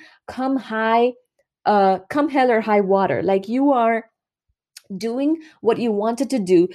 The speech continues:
You have given yourself that permission, that opportunity, and you've taken it. And in the end, you know, there are successes and there are failures. Who cares? Like, most people, I mean,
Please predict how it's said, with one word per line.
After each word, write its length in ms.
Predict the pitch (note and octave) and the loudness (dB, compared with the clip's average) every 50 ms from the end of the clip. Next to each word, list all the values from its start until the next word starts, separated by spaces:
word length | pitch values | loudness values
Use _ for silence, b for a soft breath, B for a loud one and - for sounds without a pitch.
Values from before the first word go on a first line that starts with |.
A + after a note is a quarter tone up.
| B B B | B B B
You 220 | - G3+ A3+ A#3+ | -4 -2 0 0
have 260 | A3+ B3 C4 A3+ F#3+ F3+ | 0 0 0 0 0 0
given 320 | G#3+ G#3+ A#3 D4 D4 C#4+ | 0 0 0 0 -2 -2
yourself 400 | C#4 B3+ B3 - - A#3 A3 G#3+ | -2 -2 -2 -2 -2 -4 -2 0
that 180 | G#3+ G#3 G#3 G#3 | -2 -2 -2 -4
permission, 560 | A#3 G#3+ G3 G3+ G3 G3 - F3+ D3+ D3+ E3 b b b b b | -6 -6 -6 -6 -6 -6 -8 -8 -8 -8 -10 b b b b b
that 140 | G3+ G3+ | -2 -2
opportunity, 560 | F#3+ G#3+ G#3 - G#3+ - - A#3 A#3 G#3 G#3+ F#3 | -2 -2 -4 -6 -10 -6 -4 -4 -2 -2 -2 -2
and 180 | B2+ G3+ G3+ | -2 -2 -2
you've 160 | G3+ F#3+ F#3 | -4 -4 -6
taken 400 | - - - A3+ B3 A#3 B3+ A3 | -8 -10 -6 -6 -4 -2 -2 -2
it. 180 | F#3 D#3+ C3 - B B B B B B | -2 -4 -6 -8 B B B B B B
And 240 | B A3 A3+ G#3+ - - | B -2 -2 -2 -2 -2
in 160 | - E4 F4 F4 | 2 4 4 4
the 180 | E4 C#4+ C#4+ | 4 4 4
end, 240 | C#4 C#4 C#4 C4+ A#3+ | 4 4 2 2 0
you 80 | B3 A#3+ | 0 0
know, 220 | A#3+ G#3+ G#3+ G#3+ | 2 2 2 2
there 180 | G#3 B3 C4+ D#4+ | 2 2 2 2
are 120 | A4 A#4 | 2 -2
successes 580 | A4+ - - C#4+ - - B3+ A#3+ A#3+ C4+ B3 - | -4 -4 -6 -6 -2 0 0 0 0 0 -2 -2
and 180 | A#3+ A3 G#3+ | -2 -2 0
there 140 | G#3 G#3 G#3 | 0 0 0
are 60 | G#3+ | 0
failures. 600 | G#3 - - G3+ F3+ F3+ F#3+ G#3 A3 A#3 C4 B3+ - | -2 -4 -4 -2 0 0 0 0 0 0 -2 -4 0
Who 180 | - F4+ G4 | 2 4 4
cares? 680 | G4 F#4+ A3+ F#3 A3+ C#4 D#4+ C4+ F3+ A2 F#2+ G#2+ - - B B B B B B B | 4 2 -2 -2 0 0 0 0 -2 -4 -6 -8 -12 -16 B B B B B B B
Like, 200 | C4 C4+ C4+ C4+ | -2 -2 -2 -2
most 380 | A#3 A#3 A#3+ C#4 D#4+ D#4+ - - | -2 0 0 0 0 -2 -2 0
people, 540 | E4+ E4+ D#4+ D#4+ B3+ A#3 G#3 G3 F#3+ F#3+ B B B B B B | 2 2 2 2 0 -2 -2 -2 -4 -6 B B B B B B
I 60 | B3 | -6
mean, 180 | A#3+ B3 - | -4 -4 -4